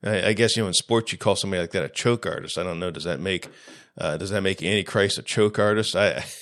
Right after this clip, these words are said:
<laughs> maybe it does. And, uh, <laughs> it's kind of interesting, something that, uh, that, uh, that Timothy Kaufman wrote to me here today. He says,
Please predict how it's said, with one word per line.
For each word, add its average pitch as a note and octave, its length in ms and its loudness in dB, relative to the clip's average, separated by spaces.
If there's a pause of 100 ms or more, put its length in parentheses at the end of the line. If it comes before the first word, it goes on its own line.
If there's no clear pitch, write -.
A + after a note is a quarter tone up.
<laughs> - 260 -16
maybe B2+ 260 4
it G2+ 80 2
does. G#2+ 400 4 (180)
And, C3 320 8
uh, B2 140 8 (260)
<laughs> - 260 -20
it's - 100 -12
kind C4+ 160 10
of C3+ 80 6
interesting, C3+ 400 4
something A#2 460 2
that, F#2+ 380 0
uh, F2 540 0 (140)
that, E2+ 160 -6 (280)
uh, E2+ 180 -2
that F2 140 -4
Timothy G#2+ 340 -2
Kaufman G2 360 2
wrote F#2+ 300 0
to F2 100 -12
me D2+ 100 -10
here D#2 200 -6
today. E2 200 -4
He F2+ 140 -6
says, F#2 380 0